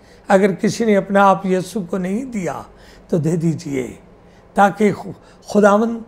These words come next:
آپ کو وہاں پہنچائے جہاں پہنچانے کا اس نے وعدہ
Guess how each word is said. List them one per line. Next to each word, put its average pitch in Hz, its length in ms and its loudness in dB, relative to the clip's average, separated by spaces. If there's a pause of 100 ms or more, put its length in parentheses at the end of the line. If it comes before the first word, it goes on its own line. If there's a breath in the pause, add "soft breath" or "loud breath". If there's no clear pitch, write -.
(300)
آپ 202 300 4
کو 214 120 2
وہاں 202 320 0
پہنچائے 185 680 -4 (360 loud breath)
جہاں 220 220 4
پہنچانے 190 500 -2
کا 180 160 -4
اس 180 180 -2
نے 196 100 -4 (600 loud breath)
وعدہ 208 320 6